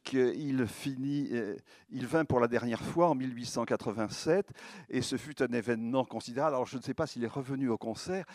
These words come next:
mais ce fut un événement considérable que j'évoque comme ça entre parenthèses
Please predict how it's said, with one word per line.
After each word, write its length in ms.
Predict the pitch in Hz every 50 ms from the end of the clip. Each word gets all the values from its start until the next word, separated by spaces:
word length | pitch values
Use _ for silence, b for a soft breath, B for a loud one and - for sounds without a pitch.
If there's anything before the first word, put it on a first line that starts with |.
| B B B B B
mais 100 | - 123
ce 160 | 123 - 147
fut 240 | 131 - 156 139 -
un 120 | 131 120 123
événement 560 | 117 107 123 117 120 120 131 131 123 113 110
considérable 640 | - 120 101 - - 110 113 120 117 151 143 117 -
que 100 | 113 107
j'évoque 420 | 95 117 104 98 127 131 120 -
comme 160 | - 110 101
ça 140 | - - 117
entre 220 | 107 104 - 104
parenthèses 580 | 101 - 107 98 104 104 98 - 170 185 190